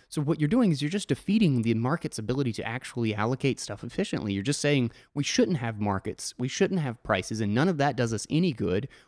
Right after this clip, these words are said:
What we should instead is figure out how to make it so that these prices don't tell us anything and they just remain,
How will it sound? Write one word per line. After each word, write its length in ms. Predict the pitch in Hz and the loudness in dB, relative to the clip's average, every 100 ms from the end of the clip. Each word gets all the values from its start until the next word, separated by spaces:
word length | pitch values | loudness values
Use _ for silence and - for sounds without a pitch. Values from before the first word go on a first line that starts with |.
| - | -10
What 120 | 123 | -2
we 120 | 139 | -2
should 200 | - 151 | 0 0
instead 720 | 127 107 - - 196 151 139 - _ | 0 -2 -2 0 2 2 0 -6 _
is 140 | 147 - | -8 -6
figure 360 | - 156 143 | -6 -2 0
out 120 | 139 | 0
how 100 | 135 | -2
to 60 | 135 | -2
make 220 | 127 123 | 0 -2
it 60 | - | -4
so 140 | - | -4
that 100 | 117 | -4
these 160 | 117 110 | -2 -4
prices 400 | - 170 170 139 | 0 -2 0 -2
don't 220 | 127 - | -4 -4
tell 200 | - 120 | -6 -6
us 140 | 113 - | -6 -2
anything 440 | 165 175 151 117 | 2 2 2 0
and 120 | 113 107 | 0 -2
they 80 | |
just 240 | 113 120 - | -4 -6 -4
remain, 300 | 120 117 | -2 -2